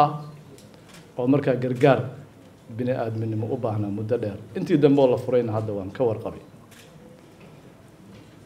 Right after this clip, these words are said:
Eh, dadaalka runtii ay bixiyeen dhalinyarada iyo jiilka cusub, eh, ay ka mid yihiin,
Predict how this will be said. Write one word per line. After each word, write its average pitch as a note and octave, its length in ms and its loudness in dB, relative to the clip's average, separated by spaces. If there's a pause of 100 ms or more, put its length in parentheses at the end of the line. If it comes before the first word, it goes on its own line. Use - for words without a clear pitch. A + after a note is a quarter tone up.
(120)
Eh, A#2+ 300 2
dadaalka C#3+ 500 10
runtii C#3+ 400 2
ay B2+ 140 2
bixiyeen B2+ 420 2
dhalinyarada A#2 720 4 (400)
iyo A2 220 -6
jiilka C3 320 2
cusub, G#2+ 320 -4 (1160)
eh, G#2+ 140 -2
ay G#2+ 180 -2
ka B2 120 -6
mid B2+ 180 4
yihiin, A2+ 440 -2